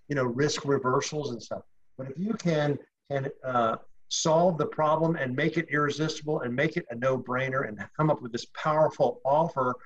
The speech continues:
then you'll have more business than you'll know what to do with, right? And, and that's what we're trying to do. That's the kind of stuff we talk about with our mastermind group and our coaching group, which is, what are some irresistible offers? How do we create or craft an irresistible offer?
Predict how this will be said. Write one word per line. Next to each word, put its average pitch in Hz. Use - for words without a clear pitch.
then 139
you'll 170
have 170
more 165
business 160
than 151
you'll 151
know 151
what 143
to 127
do 160
with, 98
right? 151
And, 127
and 135
that's 190
what 170
we're 156
trying 151
to 147
do. 147
That's 139
the 190
kind 180
of 151
stuff 156
we 143
talk 147
about 147
with 131
our 120
mastermind 139
group 135
and 117
our 110
coaching 165
group, 131
which 123
is, 117
what 180
are 170
some 147
irresistible 143
offers? 135
How 170
do 180
we 151
create 143
or 120
craft 139
an 135
irresistible 135
offer? 127